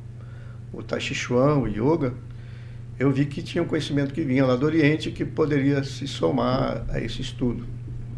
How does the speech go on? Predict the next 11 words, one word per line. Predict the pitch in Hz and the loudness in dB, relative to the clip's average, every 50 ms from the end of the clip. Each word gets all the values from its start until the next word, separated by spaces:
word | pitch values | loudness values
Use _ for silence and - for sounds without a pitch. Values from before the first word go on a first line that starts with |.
| - - - - - - - - - - - - - - - | -8 -8 -10 -10 -10 -10 -10 -10 -10 -10 -10 -8 -8 -6 -6
Então, | 113 107 110 - 135 135 139 135 | -6 -6 0 4 6 6 6 6
aí | 131 131 139 143 | 4 4 4 4
eu | 143 135 123 127 - - | 4 2 2 0 -4 -8
fui | - - - | -6 -6 -4
estu-, | - - - - - - - - - - - - | -4 -4 -8 -8 -10 -10 -10 -10 -10 -10 -4 0
fazer | 135 127 117 139 | 2 4 4 4
estudos | 131 123 - - 156 151 131 117 | 2 2 2 0 0 0 0 0
dentro | 123 120 127 123 123 | 2 2 2 2 2
da | 131 | 2
medicina | 120 120 120 120 - 127 120 131 | 0 0 0 -2 -2 0 2 2
oriental, | 143 156 180 185 - - 160 175 190 190 190 - - | 4 4 2 2 4 6 8 8 6 4 2 -6 -8